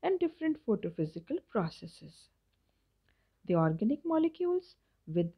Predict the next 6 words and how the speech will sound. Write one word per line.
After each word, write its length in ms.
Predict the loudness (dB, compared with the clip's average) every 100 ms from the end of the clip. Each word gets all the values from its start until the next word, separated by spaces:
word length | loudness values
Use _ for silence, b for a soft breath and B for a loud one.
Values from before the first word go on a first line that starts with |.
| -6
low 300 | -2 2 2
intersystem 760 | 2 -4 -8 -8 -10 -6 -6
crossing 440 | -2 -2 -2 -2
efficiency 760 | -2 -2 -6 -6 -6 -8 -2 -4 -4 _ _ _ _ _ -2
reacts 440 | 2 2 2 -4 -6
only 400 | 0 2 4